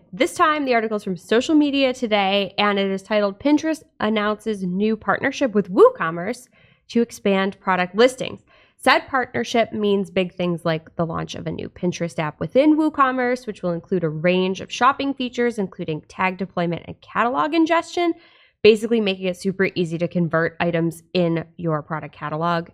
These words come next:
into shoppable pins, which is amazing. Uh, the ability to create and launch ad campaigns via that app. WooCommerce merchants will also be given beta access to the Pinterest A P I version five to provide more options for building custom pin shopping experiences.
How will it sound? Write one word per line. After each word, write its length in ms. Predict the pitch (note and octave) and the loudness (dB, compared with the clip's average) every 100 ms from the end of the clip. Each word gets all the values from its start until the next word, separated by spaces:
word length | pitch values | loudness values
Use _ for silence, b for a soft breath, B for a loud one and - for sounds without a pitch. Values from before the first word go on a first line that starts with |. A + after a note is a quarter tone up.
| - | -10
into 200 | E3 D#3+ | -8 -8
shoppable 500 | - D3 D#3 D3+ C#3+ | -8 -6 -4 -6 -8
pins, 420 | - C3+ F3 F#3+ _ | -10 -8 -8 -8 _
which 140 | - | -20
is 100 | - _ - | -20 _ -6
amazing. 420 | F3 D#3+ D3+ F3+ G#3 b b b | -2 -2 -2 -4 -4 b b b
Uh, 120 | F#3+ F3 | -2 2
the 120 | F#3 | 2
ability 360 | F#3 G3+ F#3+ F#3+ | 4 2 0 -4
to 180 | G3+ | -4
create 320 | F#3 F#3 F3 E3+ | -4 -2 -4 -2
and 140 | F3 | -2
launch 280 | E3 D#3+ - - | -2 -6 -10 -2
ad 260 | G#3 B3 B3 | 2 2 0
campaigns 640 | C4 B3 A#3+ B3 B3 B3 | -4 -2 0 0 0 -2
via 260 | A#3+ A#3+ A3+ | -2 0 2
that 220 | A3+ - | 2 0
app. 320 | A3 A3 G#3+ _ b b b F#3+ | 0 2 0 _ b b b 2
WooCommerce 600 | A3 A3 G3 F#3+ F#3 - | 2 2 -2 -2 -6 -4
merchants 460 | F#3 F3+ F#3+ F#3 F3+ | -4 -4 -4 -4 -6
will 160 | - - | -6 -4
also 320 | F3 - E3+ | -4 -4 -6
be 120 | E3+ | -4
given 340 | E3 D#3+ D#3+ D#3+ | -4 -4 -4 -6
beta 200 | G3+ G#3 | -4 0
access 520 | G#3+ - G3 - F#3 - | 0 -2 -4 -8 -10 -10
to 240 | E3+ E3+ | -10 -10
the 80 | - | -12
Pinterest 540 | - G3+ F#3 F#3+ F3+ - | -4 -2 0 -4 -6 -8
A 100 | D#3+ | -8
P 160 | - | -4
I 160 | D#3 D3+ | -4 -4
version 400 | D3 C#3+ C3 E3 - | -8 -8 -8 -4 2
five 420 | E4+ F4 F#4 F4+ | 4 4 2 -2
to 100 | B3+ | -10
provide 360 | G#3 G3+ G3 F#3 | -6 -2 -2 -2
more 200 | F3+ - | -2 -2
options 420 | E3 - F3 F3 | -6 -6 -10 -6
for 100 | F3 | -4
building 320 | E3 D#3+ D#3+ | -2 -2 -4
custom 460 | D#3 D#3+ - E3 D#3+ | -6 -12 -10 -10 -8
pin 320 | - F3 F3 | -6 -4 -4
shopping 420 | - C#3+ C#3 C3 | -8 -12 -10 -14
experiences. 880 | - - D4+ E4+ E4 D#4+ D#4 D4 C#4+ | -14 -8 0 2 0 0 0 0 -4